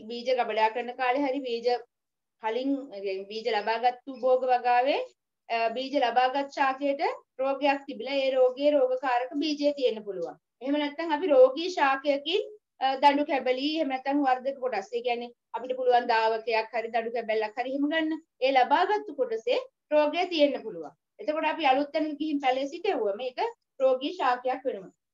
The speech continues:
ඒ වගේ ඒවට උදාහරක-, අ, උදාහරණ මොනවද? බලන්න ඕගලන්ට මම දීලා තියෙනවා නෝට් එක. ඒ වගේ ශාක වලට උදාහරණ තමයි, අ, සෝගම් වල ඇට දුඹුල් රෝගය,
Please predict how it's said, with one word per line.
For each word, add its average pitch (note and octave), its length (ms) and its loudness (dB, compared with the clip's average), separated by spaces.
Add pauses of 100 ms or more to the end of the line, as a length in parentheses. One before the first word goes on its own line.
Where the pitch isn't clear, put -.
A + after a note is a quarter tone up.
(120)
ඒ D4 120 4
වගේ E4 300 0
ඒවට E4+ 220 0
උදාහරක-, D4 720 2
අ, C4 160 0
උදාහරණ C#4 500 0
මොනවද? C4 360 -4 (100)
බලන්න C4+ 320 -2
ඕගලන්ට C#4+ 260 -4
මම D4 160 0
දීලා B3+ 300 -4
තියෙනවා A3 240 -8
නෝට් F#3+ 280 -12
එක. E3+ 160 -14 (2000)
ඒ C4 140 4
වගේ D4+ 320 -2
ශාක D4 280 0
වලට D4 200 0
උදාහරණ C#4+ 460 -2
තමයි, C4 380 -6 (280)
අ, A#3 140 -6 (160)
සෝගම් D4+ 540 2
වල D#4 220 0 (1300)
ඇට C4 320 -4 (100)
දුඹුල් D#4 420 -2
රෝගය, A3 420 0